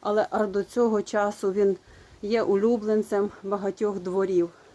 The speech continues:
Вона, ця трояндочка, може квітнути двічі, якщо після цього цвітіння вкоротити пагони, де вона цвіла, отак от отут позрізати ці от оцвічені бутончики,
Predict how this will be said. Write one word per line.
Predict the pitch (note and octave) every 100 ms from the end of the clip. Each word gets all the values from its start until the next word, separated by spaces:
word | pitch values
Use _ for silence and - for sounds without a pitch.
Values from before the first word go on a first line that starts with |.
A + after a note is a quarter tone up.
| _
Вона, | F#3 G#3 G#3+ G#3+ G#3
ця | G3
трояндочка, | G#3 G3+ G3 G3 F#3+ - - F3+ - _ -
може | G#3+ G3+
квітнути | F#3+ G3+ F#3+ F#3+ F3+ F#3
двічі, | E3+ F3+ F3+ F3 C#4+ F4 - _ _ -
якщо | F#3+ - G#3+
після | - F#3+ G3
цього | F#3+ G3 G3
цвітіння | - G#3+ - G#3+ G3+ F3+ A#3+ -
вкоротити | - - G3 G3+ G3+ F#3+ F3 F3 - - - -
пагони, | G3+ G3 F#3 F#3
де | F3 F3+
вона | F3+ E3
цвіла, | - F3 F3 G#3 D4+ - - - - -
отак | G3 - F#3 F#3
от | F3+
отут | F3 F3+
позрізати | - F#3+ F#3 F#3+ F#3 F3+ F3+
ці | - F3+
от | E3+ - - - - - -
оцвічені | G3 F#3 G3 G3 - F#3+ G3 G3 - -
бутончики, | F#3 G#3 G3+ F#3 F3 F#3 - F#3